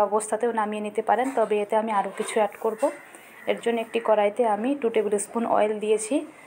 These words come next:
আপনারা চাইলে বাটারও দিতে পারেন। যখন তেলটা কিছুটা গরম হয়ে আসবে, তখন এতে আমি দিয়েছি একটি capsicum, দুটি টমেটো, দুই তিনটি কাঁচামরিচ এবং one teaspoon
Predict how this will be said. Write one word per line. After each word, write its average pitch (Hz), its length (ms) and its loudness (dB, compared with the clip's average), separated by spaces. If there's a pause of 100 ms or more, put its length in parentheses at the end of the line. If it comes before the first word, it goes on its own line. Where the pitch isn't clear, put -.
(180)
আপনারা 208 320 2
চাইলে 226 180 2 (100)
বাটারও 208 340 4
দিতে 214 220 -2
পারেন। 240 200 2 (420)
যখন 220 200 2 (100)
তেলটা 233 360 4
কিছুটা 240 280 4 (120)
গরম 214 260 6
হয়ে 226 180 2
আসবে, 196 200 0 (100)
তখন 196 280 2
এতে 202 180 -4
আমি 214 100 -4 (100)
দিয়েছি 208 300 0 (540)
একটি 214 180 -2 (100)
capsicum, 233 540 2 (220)
দুটি 214 260 0
টমেটো, 214 380 2 (480)
দুই 226 160 2
তিনটি 226 300 0
কাঁচামরিচ 214 540 0 (180)
এবং 214 120 0 (100)
one 214 200 4
teaspoon 214 380 0